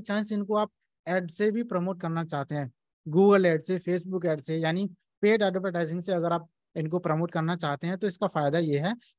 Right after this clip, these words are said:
कि इससे फ्रंट एंड पर आपको कुछ कमीशन भी मिल जाएगा, और वो जो कमीशन होगा उससे आप एड चला सकते हैं। तो फ्रंट एंड पर आपका फ़ायदा नुकसान तो कुछ नहीं हुआ, लेकिन आपके पास कस्टमर एक आ गया,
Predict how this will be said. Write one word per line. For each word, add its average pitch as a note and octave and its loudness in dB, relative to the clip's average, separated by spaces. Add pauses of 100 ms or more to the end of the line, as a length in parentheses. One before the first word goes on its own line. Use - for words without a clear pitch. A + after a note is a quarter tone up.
(120)
कि G3 2
इससे A#3 0
फ्रंट F#3 0
एंड G3 2
पर G#3+ 0
आपको F#3+ -2
कुछ A#3 -2
कमीशन G#3 2
भी G#3+ 2
मिल F#3 2
जाएगा, C#3+ -2 (140)
और G3+ 2
वो A3 2
जो A3+ -2
कमीशन G3+ 0
होगा G#3 -2 (300)
उससे G#3+ -2
आप E3 -2
एड D3 0
चला F3+ 0
सकते F3+ -8
हैं। F#3+ -6 (420)
तो G3+ 6
फ्रंट G3 2
एंड G3+ 2
पर G#3 2
आपका F#3 0 (220)
फ़ायदा E3+ 2
नुकसान G#3 -2
तो A#3+ 0
कुछ G#3+ -4
नहीं A3 0
हुआ, A3 0
लेकिन G#3 -2
आपके G3 -4
पास A#3 -2
कस्टमर A#3 -2
एक G#3+ -2
आ D#3 -2
गया, C3 -10